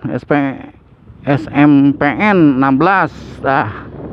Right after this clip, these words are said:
Kalau lurus tadi ke sana itu tembusnya ke jalur Lingkar Selatan tadi ya yang saya bilang.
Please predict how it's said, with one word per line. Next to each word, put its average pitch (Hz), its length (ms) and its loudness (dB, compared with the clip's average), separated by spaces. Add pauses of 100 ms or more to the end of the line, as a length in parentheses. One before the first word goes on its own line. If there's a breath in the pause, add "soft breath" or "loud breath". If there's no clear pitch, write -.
(580)
Kalau 185 220 2
lurus 214 320 4
tadi 214 240 -2
ke 220 80 -2
sana 170 320 0
itu 226 240 -2
tembusnya 147 480 -2
ke 180 320 2
jalur 135 320 2
Lingkar 135 180 0
Selatan 120 480 -2
tadi 143 300 0
ya 120 160 2
yang 131 160 0
saya 98 160 -2
bilang. 101 500 -4